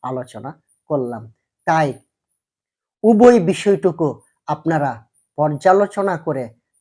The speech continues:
যাহা সত্য তাহাই মেনে নিবেন, কারণ আল্লাহর রাসূল বলেন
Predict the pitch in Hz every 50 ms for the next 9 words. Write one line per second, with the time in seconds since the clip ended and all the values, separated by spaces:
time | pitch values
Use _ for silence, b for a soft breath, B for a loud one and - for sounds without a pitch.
0 | - 135 127 170 147 139 151 156 - - - - 170 160 160 _ _ _ 139 123
1 | 113 110 - _ _ _ _ _ _ 160 139 - 147 165 185 240 277 - _ _
2 | _ _ _ 151 156 160 160 160 160 156 147 147 143 131 135 127 117 113 110 _
3 | _ _ _ _ _ _ _ _ _ 170 220 - 339 311 349 381 - _ _ _
4 | _ _ _ _ _ _ - 180 185 180 180 175 165 147 127 139 135 - - -
5 | 196 190 185 170 165 151 147 135 117 113 113